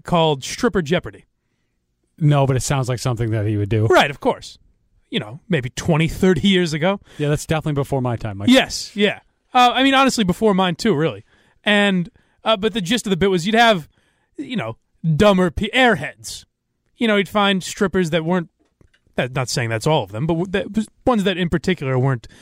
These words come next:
Speaker 1: very knowledgeable on certain issues.
Speaker 2: Right.
Speaker 1: <laughs> Now, in two thousand eighteen, I'm scrolling through Twitter, and I see at Toucher and Rich tweet out, uh, "Coming up next, Townie Jeopardy."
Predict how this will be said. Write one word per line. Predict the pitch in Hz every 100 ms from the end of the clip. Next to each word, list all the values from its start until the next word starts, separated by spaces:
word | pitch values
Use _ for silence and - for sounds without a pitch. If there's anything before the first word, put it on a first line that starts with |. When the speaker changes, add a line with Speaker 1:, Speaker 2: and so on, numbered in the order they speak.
| - -
Speaker 1:
very | 208 185
knowledgeable | 175 180 156 123 101 - _ _ _ -
on | 143
certain | - 190 135
issues. | 139 - 101 - -
Speaker 2:
Right. | 123 107 -
Speaker 1:
<laughs> | _ _ _ - 196 - - - - - - 659
Now, | 190 185 180 - - 190
in | 196
two | - 294
thousand | 302 269 220 233
eighteen, | 226 - 226 156 190 _ _ _ _
I'm | 160
scrolling | 156 - 226 214 190
through | 202
Twitter, | - 202 156 170 _ _ _ 196
and | 180
I | 175
see | - 214 190 175 _ _ _ _ -
at | 190 220 -
Toucher | - 226 220
and | 208
Rich | 202 208 -
tweet | - 214 196
out, | 202 147 _ _ _ _ _ _ _ _ - _ _ -
uh, | 131 123 117 _ - - -
"Coming | - 226 254
up | 277 294
next, | 294 349 285 - - - _ _ _ -
Townie | - 240 302 359 285 247
Jeopardy." | 170 156 233 208 180 160 113 101